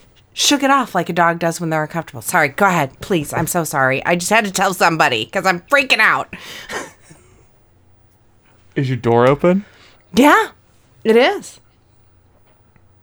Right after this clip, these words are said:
Speaker 1: I, I walked out in the hallway and I, I, there's nobody here.
Speaker 2: <sighs>
Speaker 1: So I have my headphone kind of half off now 'cause I don't, I can't wait to go back and, and figure out what that sound was.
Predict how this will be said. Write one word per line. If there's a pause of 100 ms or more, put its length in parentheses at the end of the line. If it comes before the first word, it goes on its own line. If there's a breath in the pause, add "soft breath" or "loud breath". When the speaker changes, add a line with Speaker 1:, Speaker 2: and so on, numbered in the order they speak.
(300)
Speaker 1:
I,
I
walked
out
in
the
hallway
and
I,
I,
there's (160)
nobody
here. (2000)
Speaker 2:
<sighs> (140)
Speaker 1:
So
I
have
my
headphone
kind
of
half
off
now
'cause
I
don't,
I
can't
wait
to
go
back
and, (100)
and
figure
out
what
that
sound
was.